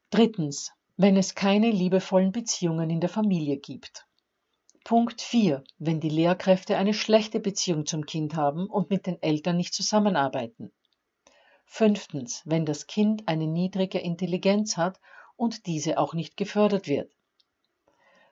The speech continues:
Punkt sechs. Wenn das Kind keine Freunde oder soziale Anbindung in der Schule und in der Freizeit hat.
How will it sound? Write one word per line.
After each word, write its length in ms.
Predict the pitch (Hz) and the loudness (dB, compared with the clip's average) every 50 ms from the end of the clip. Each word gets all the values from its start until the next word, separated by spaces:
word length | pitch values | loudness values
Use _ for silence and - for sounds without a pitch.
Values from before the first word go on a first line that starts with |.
| _ _ | _ _
Punkt 360 | - - 254 262 269 269 - - | -2 0 0 2 0 -2 -6 -4
sechs. 480 | - 196 156 143 - - - - - _ | 0 0 0 0 0 -8 -14 -14 -8 _
Wenn 160 | - 190 190 185 | 2 4 4 4
das 180 | 185 190 - | 4 2 -2
Kind 400 | - - 226 233 240 269 269 - | -6 -4 -4 -2 -4 -4 -6 -8
keine 260 | - 190 170 156 151 | -4 -2 0 0 -2
Freunde 640 | 151 - - - 160 160 165 175 185 196 220 269 - - | -4 -4 -2 -2 0 0 0 0 -2 -2 -4 -4 -6 -6
oder 200 | 160 156 165 143 | -6 -4 -4 -4
soziale 600 | - - 147 - - 170 147 151 160 175 - - | -6 -8 -8 -4 -2 0 0 0 0 -2 -2 -2
Anbindung 540 | 170 165 175 180 190 180 185 185 196 190 - | -2 0 0 0 0 0 0 0 -2 -2 -4
in 100 | - 160 | -6 -4
der 100 | 151 151 | -4 -4
Schule 520 | 147 - - 180 175 190 196 220 247 277 - | -4 -4 -6 -4 -4 -2 -2 -2 -4 -6 -6
und 180 | - 190 185 175 | -2 -2 0 0
in 120 | 185 185 | 0 -2
der 80 | 208 214 | -2 -4
Freizeit 520 | 214 - 185 180 175 175 - 160 143 - | -4 0 0 0 2 0 -2 -6 -8 -6
hat. 260 | 156 135 123 - _ | -6 -6 -6 -8 _